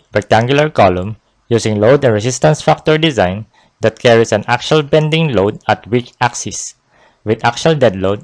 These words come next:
of one thousand four hundred kilonewton and actual live load of two thousand seven hundred kilonewton, with moment dead load of one hundred forty kilonewton meter and moment live load of two hundred seventy kilonewton meter.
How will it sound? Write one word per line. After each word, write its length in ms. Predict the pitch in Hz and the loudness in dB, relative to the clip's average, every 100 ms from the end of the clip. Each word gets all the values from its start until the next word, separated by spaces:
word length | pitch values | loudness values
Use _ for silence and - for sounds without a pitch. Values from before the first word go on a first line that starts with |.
| - | -6
of 180 | 104 | -4
one 220 | - 127 151 | 0 0 2
thousand 480 | 113 104 95 95 | 2 2 0 -4
four 160 | 110 135 | 0 0
hundred 340 | 123 101 95 | 0 -2 -4
kilonewton 720 | - 151 147 143 107 98 90 101 _ _ _ | -4 -2 -2 -2 -4 -4 -6 -8 _ _ _
and 180 | 110 107 | -4 -2
actual 320 | 123 123 170 | -2 0 0
live 280 | 165 127 98 | 4 4 2
load 260 | 95 101 113 | 0 -2 -2
of 240 | 104 - | -8 -6
two 160 | - 151 | -4 -2
thousand 400 | 135 98 95 98 | 2 0 0 -4
seven 320 | 117 139 156 | -2 -2 0
hundred 320 | 127 95 92 | -2 -2 -6
kilonewton, 640 | - 110 101 110 110 87 78 - _ _ _ _ - | -4 -2 -2 -4 -6 -8 -10 -16 _ _ _ _ -6
with 160 | 113 | -4
moment 360 | 120 143 165 160 | 2 2 2 2
dead 200 | 117 92 | 0 0
load 260 | 95 107 - | -2 -2 -2
of 200 | 107 - | -6 0
one 200 | 135 151 | 2 2
hundred 320 | 160 156 156 | 2 0 -2
forty 440 | - 107 87 101 | 0 0 0 -8
kilonewton 640 | 98 147 143 147 147 151 147 | -6 -2 0 0 0 -2 -2
meter 420 | 113 95 90 95 - _ _ _ - | -4 -6 -6 -8 -14 _ _ _ -2
and 160 | 110 107 | 0 2
moment 300 | 131 156 151 | 2 2 2
live 260 | 123 104 | 2 2
load 300 | 98 101 107 | 2 0 0
of 180 | 107 - | -4 -2
two 120 | 151 | 2
hundred 260 | 151 151 165 | 2 2 -2
seventy 560 | - 110 104 95 101 101 | 0 0 0 -2 -10 -6
kilonewton 720 | 147 143 139 107 92 92 98 | -2 0 0 -2 -2 -2 -2
meter. 400 | 110 92 85 | -6 -6 -10